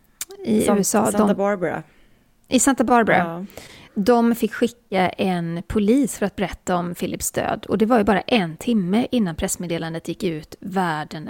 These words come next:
Speaker 1: över.
Speaker 2: Mm. Men, ja, och efter då, som du säger, efter flera försök att nå Harry så var det då polisen i Santa Barbara som fick då åka till Harry och Meghan hem till dem. Knacka på för att meddela,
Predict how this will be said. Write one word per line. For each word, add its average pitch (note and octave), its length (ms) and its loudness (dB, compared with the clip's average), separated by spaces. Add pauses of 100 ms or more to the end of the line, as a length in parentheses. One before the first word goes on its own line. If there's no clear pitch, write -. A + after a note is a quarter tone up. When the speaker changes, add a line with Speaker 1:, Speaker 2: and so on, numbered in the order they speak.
Speaker 1:
över. A#3 600 0 (240)
Speaker 2:
Mm. D3 200 -10 (1120)
Men, G3 300 2 (220)
ja, F#3 220 4
och G3 140 4
efter G3 200 0
då, F#3 180 -2
som F#3 160 -8
du F3+ 80 -10
säger, F3 220 2
efter - 220 -4
flera G#3+ 200 2
försök F#3 360 0
att E3+ 120 -6
nå G#3+ 200 0
Harry D#3+ 260 2
så D3+ 140 -6
var E3 120 -2
det F3 60 0
då E3+ 100 -2
polisen A3 680 0 (360)
i F3 240 2
Santa D#3+ 300 -6
Barbara G3 380 2
som F3+ 160 -8
fick - 180 -10
då - 140 -4
åka F#3+ 500 -2
till G3+ 140 -4
Harry D#3 240 -2
och D3+ 40 -6
Meghan D3+ 340 -6
hem G#3 360 2
till - 220 -8
dem. - 260 -6 (320)
Knacka G#3 400 -2
på F3+ 300 0
för D#3+ 160 -6
att D#3 120 -4
meddela, F3 640 -2